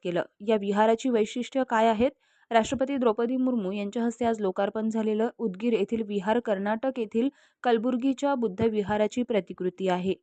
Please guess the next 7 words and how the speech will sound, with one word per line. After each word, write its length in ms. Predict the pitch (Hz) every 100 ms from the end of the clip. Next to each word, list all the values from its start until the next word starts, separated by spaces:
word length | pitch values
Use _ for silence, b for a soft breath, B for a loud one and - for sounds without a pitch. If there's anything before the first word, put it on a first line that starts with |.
| _ _ _ 226
या 160 | 254
विहारात 580 | 277 247 233 233 254 285
बाराशे 540 | 233 190 190 220 -
अनुयायांची 640 | 240 226 220 214 214 208 226
बैठक 380 | 202 190 214 233
व्यवस्था 380 | 214 202 -
असलेले 460 | 214 208 208 208